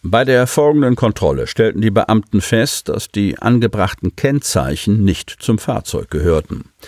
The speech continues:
Der Wagen war den Angaben zufolge weder zugelassen noch versichert. Die Kennzeichen waren in der gleichen Nacht entwendet worden, heißt es. Der Fahrer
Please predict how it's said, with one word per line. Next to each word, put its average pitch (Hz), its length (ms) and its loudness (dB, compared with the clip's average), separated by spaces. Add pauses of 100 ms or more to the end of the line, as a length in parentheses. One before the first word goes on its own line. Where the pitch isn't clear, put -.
(280)
Der 98 120 2
Wagen 139 400 2
war 92 140 -2
den 90 200 -6
Angaben 95 480 0
zufolge 90 640 0 (300)
weder 87 420 2
zugelassen 113 960 0
noch - 220 -2
versichert. - 720 -2 (260)
Die 135 80 0
Kennzeichen 117 720 0
waren 92 180 2
in 87 140 -4
der 80 180 -2 (140)
gleichen 98 460 0
Nacht 71 280 -6
entwendet 73 540 -8
worden, 76 400 2 (260)
heißt - 320 -12
es. - 400 -18
Der 78 80 -10
Fahrer 113 460 2